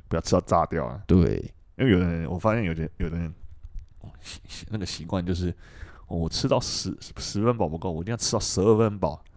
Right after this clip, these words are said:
Speaker 2: 嗯。
Speaker 1: 让身体给我警讯说不能再吃的时候才会停。
Speaker 2: 那个是在吃到饱的时候，<laughs> 就是，哎，
Speaker 1: 哎。
Speaker 2: 干，我今天吃，吃到饱，大概花一千多块，当然要吃到满意啊。
Speaker 1: 没有，他每一餐都当吃到饱在吃啊。
Speaker 2: 嗯，我那个，那个，那个，那个，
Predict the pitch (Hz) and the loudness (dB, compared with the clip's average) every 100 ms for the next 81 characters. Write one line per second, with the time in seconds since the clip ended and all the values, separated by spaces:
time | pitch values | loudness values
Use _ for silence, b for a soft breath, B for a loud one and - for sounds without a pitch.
0 | 110 90 80 - - 135 123 131 120 98 | 10 10 8 0 -4 -2 2 2 2 6
1 | 113 123 87 82 101 98 - 90 87 87 | 8 8 2 -2 0 2 2 0 0 -2
2 | 95 87 87 - 80 92 - 62 113 113 | 0 0 -2 -4 -4 -4 -6 -8 2 8
3 | 110 113 113 - 104 98 - 85 82 90 | 10 12 10 8 8 8 8 4 4 6
4 | 90 92 101 120 110 - B B 101 117 | 8 10 12 12 12 8 B B 12 12
5 | 127 - 127 131 143 131 143 131 143 143 | 12 12 12 12 12 12 10 10 12 12
6 | 135 117 104 123 127 117 127 120 123 127 | 12 12 12 12 12 12 12 12 12 12
7 | 123 120 104 117 120 123 - 117 117 92 | 12 12 12 12 10 10 8 8 10 8
8 | 85 104 92 104 92 98 127 - - 95 | 4 4 4 4 0 0 0 0 -4 0
9 | 107 147 147 131 127 127 - 120 98 78 | 2 2 4 2 2 0 0 2 2 0
10 | 90 - 85 82 - 110 95 90 87 110 | -4 -4 -6 -6 4 8 8 8 4 6
11 | 104 98 131 131 110 - - - 131 120 | 8 10 10 10 10 8 -4 4 10 12
12 | 117 123 120 113 110 123 113 107 104 101 | 12 12 12 12 12 10 12 12 12 12
13 | 101 | 10